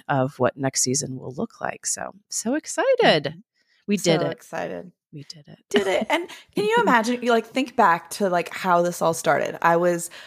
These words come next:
Speaker 2: um, at a kids sporting event and I get a call from Oak and she's like, "Hey, I have to ask you something." And I'm like, "I'm prepared for anything, right? Like, we're, are we burying a dead body? Like, what are we doing?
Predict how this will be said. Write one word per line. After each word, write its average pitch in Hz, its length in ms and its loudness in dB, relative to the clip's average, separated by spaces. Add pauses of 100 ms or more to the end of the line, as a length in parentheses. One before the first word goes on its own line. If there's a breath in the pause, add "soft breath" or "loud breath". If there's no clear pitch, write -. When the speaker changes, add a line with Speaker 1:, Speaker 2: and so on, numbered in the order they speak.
(140 loud breath)
Speaker 2:
um, 160 340 2 (160)
at 185 240 -6
a 165 280 0 (260)
kids 208 340 0
sporting 175 480 0
event 143 400 -2
and 165 140 -2
I 156 80 -2
get 160 140 -2
a 202 40 -2
call 147 560 2
from 185 180 -4
Oak 156 220 0
and 160 100 -8
she's 175 160 -8
like, 165 200 -2
"Hey, 160 400 -6 (600 soft breath)
I 185 40 -12
have 196 160 -6
to 220 80 0
ask 202 240 -2
you 165 60 -4
something." 156 420 -6
And 170 120 0
I'm 185 120 4
like, 220 220 2 (360)
"I'm 208 160 4
prepared 190 340 0
for 175 100 -6
anything, 147 360 -8
right? 151 260 -2
Like, - 460 0
we're, 170 400 2
are 175 80 -6
we 170 80 -4
burying 160 360 -6
a 160 40 -14
dead 156 160 -6
body? 185 300 0
Like, 202 160 -2
what 208 80 4
are 226 60 2
we 240 100 0
doing? 160 280 -4